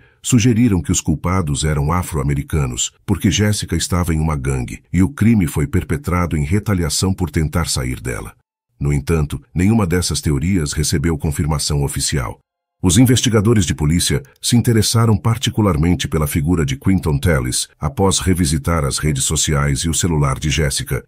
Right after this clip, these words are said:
identificando com quem a jovem líder de torcida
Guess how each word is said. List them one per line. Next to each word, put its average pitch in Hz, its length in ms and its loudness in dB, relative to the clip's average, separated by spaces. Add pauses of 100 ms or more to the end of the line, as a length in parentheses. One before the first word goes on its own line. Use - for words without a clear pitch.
identificando 101 800 2
com 90 180 0
quem 92 240 0
a 80 60 2
jovem 87 400 0
líder 78 360 2
de 69 120 -4
torcida 76 640 0